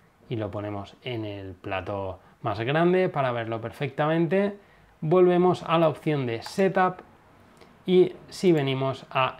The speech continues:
screen video es la pantalla del fondo. Le ponemos este vídeo y ya tenemos nuestro set virtual creado. Ahora recordad que si nos queremos mover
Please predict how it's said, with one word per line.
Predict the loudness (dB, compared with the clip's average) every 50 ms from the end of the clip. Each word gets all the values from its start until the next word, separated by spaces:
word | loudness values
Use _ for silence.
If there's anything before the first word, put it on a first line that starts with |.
| -14 -18
screen | -18 -10 -6 -4 -2 -2 -2 -2 -2 0
video | 2 4 4 4 4 4 2 0 -2 -4
es | -2 -2 -2 -2 -2
la | -4 -2 -2
pantalla | -2 -4 -6 -6 -8 -8 -8 -8 -8 -8
del | -8 -8 -8 -8 -8
fondo. | -8 -4 -2 -2 -2 -4 -6 -12 -18 -20 -20 _ _ _ _ _ _ _ _ _ _ _ _ _ _ _ _ _ _ _ _ _ _
Le | -8 -8 -8
ponemos | -8 -8 -10 -8 -10 -10 -12 -14 -12
este | -10 -10 -10 -4 -2 0 0
vídeo | 2 0 0 0 2 2 2 0 -2 -4 -4
y | -2 -2 0 -2 -2 2
ya | 4 4 4 4 2 0
tenemos | -2 -2 -2 -2 -2 -2 -2 -4 -4 -6 -10 -8
nuestro | -6 -4 -4 -4 -6 -6 -4 -4 -4 -4 -6 -10 -20 -20 _ -10
set | -2 2 2 2 4
virtual | 2 0 -2 0 0 2 2 0 -2
creado. | -4 -2 0 2 2 2 0 -2 -4
Ahora | -4 -4 -2 -2 -4 -4
recordad | -4 -4 -2 -2 -2 -2 -2 -2 0 0 0 -2 -2 -4
que | -10 -16 -18 -14
si | -12 -10 -10
nos | -10 -12 -12
queremos | -8 -6 -6 -4 -4 -4 -4 -4
mover | -4 -2 -2 -2 -2 -4